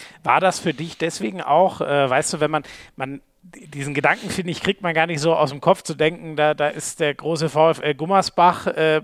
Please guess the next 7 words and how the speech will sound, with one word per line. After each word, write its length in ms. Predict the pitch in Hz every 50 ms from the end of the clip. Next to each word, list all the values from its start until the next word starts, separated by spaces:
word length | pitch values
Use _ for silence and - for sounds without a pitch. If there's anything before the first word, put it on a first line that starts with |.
| - -
vor 120 | - 160 139
allem 160 | 151 160 156
mit 160 | 156 151 131
dieser 360 | 156 165 151 160 151 151 151
Tradition, 960 | - - - 143 147 151 135 - - - - 156 160 175 196 214 214 214 208 -
ähm, 280 | - 160 160 160 156 151 -
aber, 480 | - 147 156 180 180 190 190 202 208